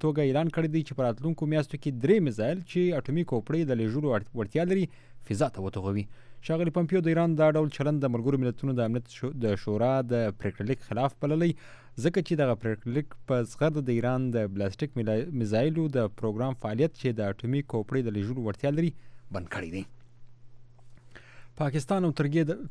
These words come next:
ترکیه د هر ډول ترهګرۍ پر ضد د ګډو هڅو جاري ساتلو ژمنه بیا تکرار کړې ده.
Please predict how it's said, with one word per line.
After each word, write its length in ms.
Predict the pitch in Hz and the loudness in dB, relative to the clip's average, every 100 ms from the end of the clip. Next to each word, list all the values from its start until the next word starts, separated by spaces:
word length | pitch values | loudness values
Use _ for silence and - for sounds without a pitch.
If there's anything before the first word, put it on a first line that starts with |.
| - | -4
ترکیه 340 | 135 - 175 113 | -4 4 4 4
د 100 | 98 | 2
هر 160 | 139 165 156 | 2 2 2
ډول 160 | 165 147 | 2 2
ترهګرۍ 340 | 120 113 139 143 | 0 2 2 2
پر 100 | 123 | 0
ضد 120 | 123 127 | -2 0
د 100 | 113 107 | 0 0
ګډو 160 | 131 110 | 0 0
هڅو 220 | 123 - 123 104 | -2 0 -2 2
جاري 200 | 104 120 117 | 0 0 -2
ساتلو 300 | 104 101 90 | -4 -2 -2
ژمنه 240 | 95 104 95 | -2 -2 0
بیا 80 | 95 | 0
تکرار 240 | 87 95 87 | -2 -4 -4
کړې 140 | - | -2
ده. 60 | 98 | 0